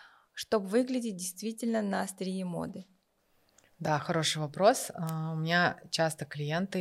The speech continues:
Speaker 2: я вижу, как они, а, тушуются, немного неуверены, им очень нравится, например, украшение, но они не знают, как его носить. И вот в этом я, конечно, подсказываю. Если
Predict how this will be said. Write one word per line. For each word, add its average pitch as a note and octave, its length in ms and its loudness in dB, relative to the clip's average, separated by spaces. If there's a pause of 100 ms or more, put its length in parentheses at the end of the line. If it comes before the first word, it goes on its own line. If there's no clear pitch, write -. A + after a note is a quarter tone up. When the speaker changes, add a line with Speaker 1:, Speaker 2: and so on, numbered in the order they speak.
Speaker 2:
я D3 140 -2
вижу, D#3+ 300 -2
как D3 220 -6
они, D3 300 -4 (720)
а, C#3 220 -6
тушуются, F3 640 -4
немного D3 800 -4 (440)
неуверены, D#3+ 920 0
им D3+ 100 0
очень D#3 240 -2
нравится, D#3+ 480 0
например, D3 480 -4
украшение, D#3 560 -2
но D#3 200 2
они E3 300 0
не E3 120 -2
знают, D#3+ 340 -2
как D#3 220 -10
его D3+ 180 -4
носить. C#3+ 500 -6 (680)
И E3+ 280 0
вот D3 200 -6
в D3 60 -6
этом G#3 340 4
я, E3 300 0
конечно, D#3 440 -4
подсказываю. E3 880 -6 (480)
Если F#3 440 0